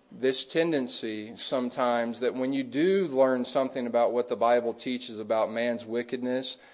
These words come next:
how bad it really is, and you see that played out in life, you know that man's thoughts are only evil continually, that there can be some kind of a distance that we could sometimes put in our heart towards the lost people, right? We kinda see them in their condition, we kinda,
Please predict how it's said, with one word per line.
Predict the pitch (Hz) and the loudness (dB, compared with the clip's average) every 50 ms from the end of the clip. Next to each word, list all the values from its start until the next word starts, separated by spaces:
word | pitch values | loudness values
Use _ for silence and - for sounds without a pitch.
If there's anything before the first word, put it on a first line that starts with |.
| - - | -20 -8
how | - 143 131 127 110 | 2 6 6 6 6
bad | 107 110 117 123 127 131 | 6 6 6 6 6 6
it | 127 123 | 4 2
really | 107 120 123 123 120 113 107 107 | 0 0 0 0 0 0 0 0
is, | 120 123 123 127 123 | 0 0 0 -2 -2
and | - - 113 120 127 | -4 -6 -4 -2 -2
you | 139 - | -2 -2
see | - - - - 143 143 151 | -4 -4 -2 -2 -2 0 0
that | 147 139 143 135 - - | 6 6 6 6 6 2
played | - - 135 131 131 123 | 2 2 4 4 4 4
out | 127 127 131 131 - | 4 6 6 4 2
in | 127 117 113 113 | 0 -4 -4 -2
life, | 113 117 120 127 131 131 131 - - - - - _ | 0 2 2 2 0 -2 -6 -12 -20 -20 -20 -20 _
you | - 143 147 | -6 -2 0
know | 139 123 123 127 135 143 147 147 | 2 2 6 6 6 6 6 6
that | 135 131 123 101 | 4 2 2 2
man's | 120 123 131 135 135 135 135 - - | 2 0 0 0 0 0 -2 -6 -2
thoughts | - 127 123 135 139 139 139 139 - - | 2 4 6 8 8 6 4 2 0 0
are | 117 110 98 | 0 2 2
only | 117 127 131 131 131 131 | 2 2 2 0 0 -2
evil | 123 101 123 131 139 131 131 127 | -2 -2 -2 -2 0 0 -2 -2
continually, | 127 - 123 110 - - 143 135 135 127 110 104 101 98 95 98 98 - - - - _ | -2 -4 -8 -8 -6 -4 -4 -4 -4 -4 -4 -4 -4 -6 -6 -8 -10 -16 -20 -20 -20 _
that | - 123 120 | -4 -4 2
there | - 139 127 | 2 2 2
can | 127 - - 170 175 185 180 | 2 0 0 2 4 4 2
be | 160 127 131 127 123 | 2 0 0 0 0
some | 123 - - 151 143 139 | -2 0 0 0 0 0
kind | 131 147 143 139 135 | 0 0 0 0 0
of | 113 | 0
a | 110 104 | -2 -4
distance | 101 101 107 139 160 160 - - - 131 113 110 - - | -4 0 2 4 4 4 2 0 -2 -4 -6 -6 -6 -4
that | 127 104 | -4 -4
we | 95 123 127 | -2 -4 -6
could | 120 127 110 | -6 -6 -6
sometimes | - - 143 131 131 131 135 120 110 101 | -4 -2 -2 -2 0 0 -2 -2 -2 -4
put | - - - 151 143 | -10 -4 -4 0 0
in | 139 131 120 | 0 0 0
our | 110 104 98 | -2 -4 -4
heart | - - 135 135 120 107 98 - - - - - _ _ | 0 2 4 4 4 2 0 -6 -10 -18 -20 -20 _ _
towards | - - 123 123 135 135 135 117 117 | -6 -2 0 2 4 4 2 0 -2
the | 123 | -2
lost | 117 117 120 127 127 127 - - - | 4 6 6 6 6 4 0 -4 -6
people, | 127 110 - - - 87 87 - | -6 -6 -6 -8 -12 -12 -4 0
right? | 104 104 113 127 131 - | 2 4 4 4 2 0
We | 120 127 131 | -2 -4 -2
kinda | 127 156 143 135 123 | 2 2 2 2 2
see | - - - 151 160 | 0 0 0 0 0
them | 151 151 147 147 | 2 2 2 2
in | 147 147 | 4 4
their | 147 143 | 4 2
condition, | 135 - 135 120 123 139 143 139 - 143 127 | 2 0 -2 4 6 6 6 6 4 0 0
we | 127 123 | -2 -2
kinda, | - - 143 135 127 113 98 | 2 2 4 4 4 2 0